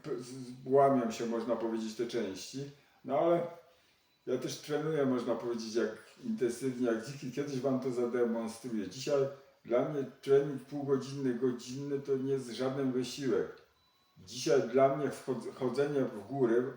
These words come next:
chodzenie bardzo szybko pod górę, to jest, nie jest żaden wysiłek. I to, co obiecałem wam, to, co myślę, że pod koniec przyszłego roku wam zdradzę, chcę zobaczyć, jak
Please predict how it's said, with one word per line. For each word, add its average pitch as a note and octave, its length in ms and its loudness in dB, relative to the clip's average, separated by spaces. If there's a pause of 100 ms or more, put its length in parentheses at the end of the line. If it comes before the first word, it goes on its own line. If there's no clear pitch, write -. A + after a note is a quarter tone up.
chodzenie C3+ 320 0
bardzo D3 380 2
szybko C3+ 360 -4
pod B2 220 -2
górę, D#3 240 -4 (320)
to B2+ 80 -2
jest, A#2+ 360 -6
nie C#3+ 80 -4
jest B2+ 140 -10
żaden D3+ 400 -2
wysiłek. C3+ 360 -2 (1500)
I G#2+ 120 -8
to, C3+ 280 6
co G#2+ 440 4 (260)
obiecałem B2+ 680 4
wam, A2 240 4
to, C3 100 -6
co C3+ 160 -2
myślę, C#3 340 -4
że B2+ 140 0 (220)
pod A#2+ 180 -2
koniec D#3 300 0
przyszłego B2+ 480 0
roku C#3 300 2
wam A2+ 260 2
zdradzę, A2 520 0 (280)
chcę - 180 -2
zobaczyć, F3+ 600 2
jak - 380 6